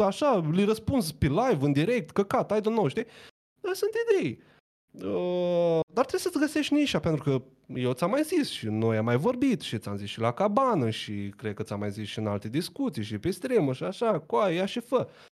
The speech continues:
Acum că o să-ți dorești sau chiar o să vrei să, uh, să mergi în continuare pe domeniu, pentru că știi care e faza? Că ca și la noi, adică tu poți face în continuare ceea ce-ți place ție, fie că este un job nine to five, fie o labă, acum, na, tu știi.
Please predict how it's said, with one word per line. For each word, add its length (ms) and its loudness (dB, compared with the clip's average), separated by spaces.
Acum 520 0
că 440 0
o 120 -2
să-ți 200 -8
dorești 380 -2
sau 100 -4
chiar 180 2
o 40 0
să 140 -4
vrei 200 0
să, 180 -4
uh, 1300 -2
să 140 -8
mergi 160 -2
în 80 0
continuare 240 0
pe 80 -4
domeniu, 260 -2
pentru 100 -6
că 140 0
știi 140 -8
care 120 0
e 20 0
faza? 220 -2
Că 280 0
ca 120 -6
și 140 -2
la 100 2
noi, 320 2
adică 300 -4
tu 120 -6
poți 220 -6
face 180 -4
în 60 -4
continuare 520 2
ceea 180 -2
ce-ți 240 -8
place 260 -2
ție, 540 -2
fie 180 -4
că 100 -6
este 220 -2
un 240 2
job 260 2
nine 200 2
to 80 -8
five, 180 2
fie 180 0
o 60 4
labă, 260 2
acum, 240 0
na, 100 0
tu 100 -4
știi. 220 -2